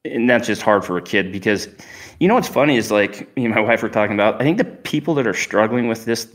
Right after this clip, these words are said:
the most, like, not really abiding by it is not, like, necessarily our generation, like, people raising kids, but it's the older generation. They just don't, like,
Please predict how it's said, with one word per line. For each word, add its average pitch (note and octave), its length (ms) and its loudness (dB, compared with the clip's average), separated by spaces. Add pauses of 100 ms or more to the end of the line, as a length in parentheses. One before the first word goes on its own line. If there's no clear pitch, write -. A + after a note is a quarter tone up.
(140)
the A2 120 -6
most, G2 420 -2
like, F#2 280 -4 (260)
not G#2+ 240 0
really G#2+ 380 0 (720)
abiding G2+ 400 0
by C#3+ 160 0
it D#3+ 200 -4
is A#2 100 -8
not, B2 360 -2
like, G2+ 280 -2
necessarily G#2+ 720 -2
our G2 140 0
generation, B2 560 -2
like, G2 180 -2
people A2+ 220 -6
raising G#2+ 320 0
kids, A2+ 260 -4
but A2+ 160 -6
it's - 160 -6
the G2 120 -6
older G#2 280 -2
generation. C3+ 720 0 (1300)
They A#2 140 2
just A2+ 240 0
don't, G#2+ 460 0
like, G#2 400 -2